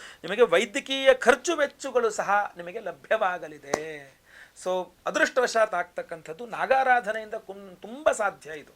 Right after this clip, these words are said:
ನಿಮ್ಮ ರಾಶಿಯಲ್ಲಿಗೆ ಕೇತು, ಸಪ್ತಮದಲ್ಲಿ ರಾಹು, ನಾಗಾರಾಧನೆಯಿಂದ ನಿಮ್ಮ ಆರೋಗ್ಯ ಬಾಧೆಗಳು ಪರಿಹಾರ. So ಅದರಿಂದ, ಆ, ಜಾಸ್ತಿ ಪ್ರಯತ್ನವನ್ನು ಮಾಡಿ. ಆ, ಅದರಲ್ಲೂ ಸಹ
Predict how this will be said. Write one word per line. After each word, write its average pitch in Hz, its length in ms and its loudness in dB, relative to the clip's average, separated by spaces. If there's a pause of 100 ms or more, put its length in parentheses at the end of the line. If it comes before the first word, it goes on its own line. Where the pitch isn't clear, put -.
(420)
ನಿಮ್ಮ 185 200 0
ರಾಶಿಯಲ್ಲಿಗೆ 208 800 -2
ಕೇತು, 196 340 -8
ಸಪ್ತಮದಲ್ಲಿ 196 640 -8
ರಾಹು, 185 320 -6
ನಾಗಾರಾಧನೆಯಿಂದ 208 1080 -4 (480)
ನಿಮ್ಮ 202 180 -6
ಆರೋಗ್ಯ 190 420 -2
ಬಾಧೆಗಳು 190 520 -4
ಪರಿಹಾರ. 156 380 -6 (300)
So 160 60 -6
ಅದರಿಂದ, 214 380 -4 (800)
ಆ, 160 320 -2 (360)
ಜಾಸ್ತಿ 196 320 -8
ಪ್ರಯತ್ನವನ್ನು 202 640 -6
ಮಾಡಿ. 180 380 0 (420)
ಆ, 165 60 -2 (680)
ಅದರಲ್ಲೂ 262 420 6
ಸಹ 254 440 0